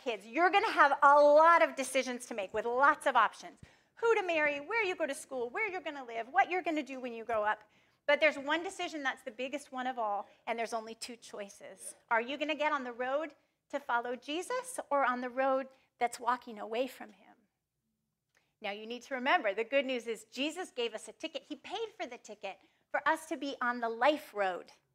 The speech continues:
right? And he gave us a map to stay on it. And he said he would be our personal guide.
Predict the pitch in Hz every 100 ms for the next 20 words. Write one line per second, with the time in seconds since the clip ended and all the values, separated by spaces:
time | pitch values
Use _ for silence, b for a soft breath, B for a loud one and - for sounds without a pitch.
0 | _ 233 233 392 - B B 320 370 415
1 | 440 359 330 339 427 427 - 381 - 392
2 | 392 440 311 - 571 554 453 427 539 B
3 | B - 403 466 453 392 403 392 381 403
4 | 381 381 - 381 - 381 370 320 349 403
5 | 294 190